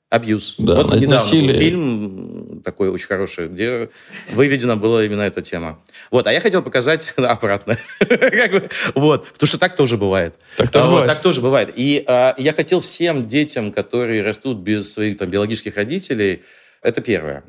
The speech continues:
Speaker 1: да. А вторая вещь была, звучит тавтологично, но пропеть оду музыке.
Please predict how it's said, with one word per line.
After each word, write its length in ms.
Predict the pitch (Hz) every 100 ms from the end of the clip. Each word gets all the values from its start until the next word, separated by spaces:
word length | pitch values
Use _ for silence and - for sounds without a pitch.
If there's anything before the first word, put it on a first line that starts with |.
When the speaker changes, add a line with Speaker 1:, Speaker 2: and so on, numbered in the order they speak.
| _
Speaker 1:
да. 220 | 82 85
А 140 | -
вторая 580 | 92 - 117 160 220 190
вещь 400 | 120 113 107 -
была, 480 | 98 107 143 180 170 -
звучит 460 | 95 110 113 - _ - -
тавтологично, 560 | - - 113 147 160 110
но 60 |
пропеть 420 | 107 113 151 160 -
оду 300 | 123 123 110
музыке. 480 | 123 95 92 76